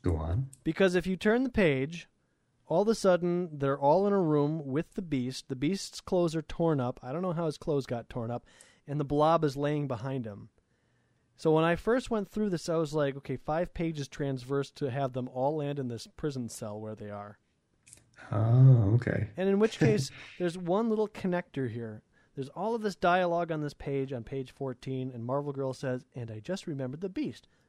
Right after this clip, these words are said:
Speaker 2: What have they done to him?" On the next page, quickly, however, the helpless f-, pair learn the location of Hank P. McCoy, but under somewhat less than auspicious circumstances.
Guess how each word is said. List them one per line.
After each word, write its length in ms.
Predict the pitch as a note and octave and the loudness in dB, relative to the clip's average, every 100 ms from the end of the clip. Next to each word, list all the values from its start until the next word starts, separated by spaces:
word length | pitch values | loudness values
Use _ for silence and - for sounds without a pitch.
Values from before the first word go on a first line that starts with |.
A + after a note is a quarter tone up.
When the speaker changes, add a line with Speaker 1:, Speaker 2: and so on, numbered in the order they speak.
| _ | _
Speaker 2:
What 140 | A#2+ | -8
have 80 | A#2 | -4
they 120 | C3+ | -4
done 220 | C#3+ E3+ F#3 | -2 -2 -2
to 100 | F#3 | -2
him?" 340 | B3+ D3+ G2+ - _ - - | -2 -2 -6 -16 _ -18 -10
On 80 | |
the 60 | A#2 | -6
next 220 | B2+ - | -6 -6
page, 380 | - F#3+ C#3 - _ _ | -2 -2 -2 -6 _ _
quickly, 300 | F4 - C3+ | -8 -4 -6
however, 440 | A#2+ A#2+ B2+ G#3+ - - | -4 -4 -2 -4 -6 -10
the 120 | B2 | -4
helpless 420 | C3+ D#3 F3 - - | -2 -2 -4 -6 -18
f-, 420 | - - _ _ | -20 -20 _ _
pair 360 | - A#3 G3 G3+ - - - _ | -6 -2 0 -2 -8 -20 -20 _
learn 200 | C#3 C#3 | -2 -2
the 60 | B2+ | -2
location 460 | B2+ D#3 E3+ - | -2 -2 -4 -4
of 60 | C3 | -8
Hank 300 | - D3+ E3+ | -6 -8 -8
P. 140 | - D#3+ | -6 -2
McCoy, 520 | D#3+ - B2+ A2 G2 - _ _ _ _ _ | -2 -4 -6 -6 -10 -18 _ _ _ _ _
but 160 | A2+ | -8
under 240 | A2+ A2 G#2+ | -6 -6 -8
somewhat 480 | - C#3 C3+ C3 B2 | -8 -6 -4 -6 -6
less 320 | C3 D#3 - | -6 -6 -8
than 200 | - A2 | -12 -12
auspicious 560 | G#2 - - B2+ C3 | -12 -12 -10 -10 -10
circumstances. 880 | - A#2 - G#2 - G2 F#2+ - G#2 | -10 -10 -10 -16 -16 -18 -18 -20 -20